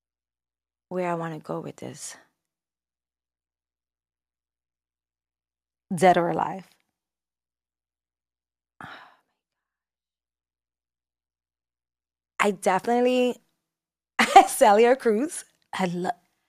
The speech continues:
Speaker 1: I
Speaker 2: everyone
Speaker 1: wanna
Speaker 2: says
Speaker 1: know
Speaker 2: Celia.
Speaker 1: how, does everybody say that?
Speaker 2: Everyone says, yeah.
Speaker 1: I,
Speaker 2: I know, I
Speaker 1: I
Speaker 2: love that, 'cause she's,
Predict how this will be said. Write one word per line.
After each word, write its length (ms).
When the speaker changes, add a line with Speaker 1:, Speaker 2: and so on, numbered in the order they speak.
Speaker 1:
I 40
Speaker 2:
everyone 260
Speaker 1:
wanna 200
Speaker 2:
says 80
Speaker 1:
know 160
Speaker 2:
Celia. 60
Speaker 1:
how, 500
does 160
everybody 300
say 180
that? 180
Speaker 2:
Everyone 440
says, 80
yeah. 160
Speaker 1:
I, 260
Speaker 2:
I 80
know, 100
I 120
Speaker 1:
I 40
Speaker 2:
love 300
that, 260
'cause 240
she's, 320